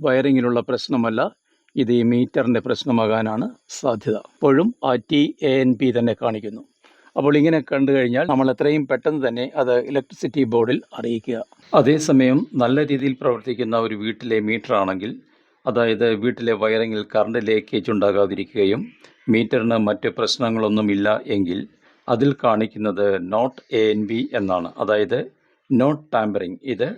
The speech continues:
ടാമ്പർ ചെയ്തിട്ടില്ല. ഈ മീറ്റർ സുരക്ഷിതവും പരിരക്ഷിതവുമാണ് എന്നാണ് കാണിക്കുന്നത്. ഈ ചാനൽ നിങ്ങൾ ഇതുവരെ സബ്സ്ക്രൈബ് ചെയ്തിട്ടില്ല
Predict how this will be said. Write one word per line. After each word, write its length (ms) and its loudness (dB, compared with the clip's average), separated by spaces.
ടാമ്പർ 340 2
ചെയ്തിട്ടില്ല. 460 -6
ഈ 20 6
മീറ്റർ 300 2
സുരക്ഷിതവും 640 0
പരിരക്ഷിതവുമാണ് 960 2
എന്നാണ് 300 2
കാണിക്കുന്നത്. 540 -6
ഈ 20 6
ചാനൽ 340 4
നിങ്ങൾ 260 2
ഇതുവരെ 280 4
സബ്സ്ക്രൈബ് 580 2
ചെയ്തിട്ടില്ല 400 -2